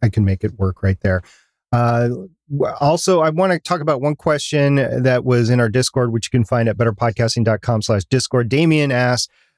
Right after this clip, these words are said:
uh, "Stargate Pioneer, some friends are talking mics. What microphones? What is the Electro Voice model you prefer, as well as what is the Sony mic you have talked about liking as well?" First of all, I'm using the Electro Voice R E three twenty.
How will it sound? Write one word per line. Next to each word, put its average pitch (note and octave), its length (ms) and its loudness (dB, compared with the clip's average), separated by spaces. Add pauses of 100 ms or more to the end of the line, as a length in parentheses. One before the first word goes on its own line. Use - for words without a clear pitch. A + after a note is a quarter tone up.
uh, A#2+ 120 2
"Stargate D3 520 -2
Pioneer, C#3+ 500 0
some C3 200 -2
friends C3+ 300 2
are B2 60 2
talking A#2 300 0
mics. B2+ 500 0 (360)
What B2 220 0 (100)
microphones? A#2+ 840 0
What C#3 160 2
is C#3+ 160 -2
the C3+ 100 2
Electro B2 400 0
Voice B2 320 -2
model B2 260 2
you A2+ 140 0
prefer, E3+ 640 0
as A#2 180 0
well A#2 200 2
as G#2 180 2
what A2 140 2
is G2+ 100 0
the G#2 60 0
Sony C#3+ 280 2
mic A#2+ 280 2
you A#2 100 2
have G2+ 100 0
talked G#2 280 -4
about G#2 200 0
liking G#2 380 0
as G#2 220 2
well?" G#2+ 160 2
First F3 260 0
of E3 80 0
all, D#3+ 180 0 (220)
I'm D3 140 0
using F#3 400 2
the E3+ 80 4
Electro D3 320 0
Voice C3 280 0
R B2+ 220 0
E A#2+ 80 0
three B2 180 -2
twenty. A#2 320 0